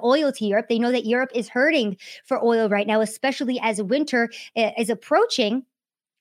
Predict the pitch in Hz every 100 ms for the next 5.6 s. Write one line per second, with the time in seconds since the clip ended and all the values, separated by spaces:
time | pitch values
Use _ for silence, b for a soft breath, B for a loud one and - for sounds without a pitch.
0 | _ 196 220 294 359 370 370 320 _ _
1 | _ _ _ 277 320 - 233 202 196 -
2 | _ _ _ - 254 - 247 240 - 247
3 | - 214 208 214 _ - 415 294 - -
4 | - - - - _ _ _ - 233 220
5 | 233 - 190 180 -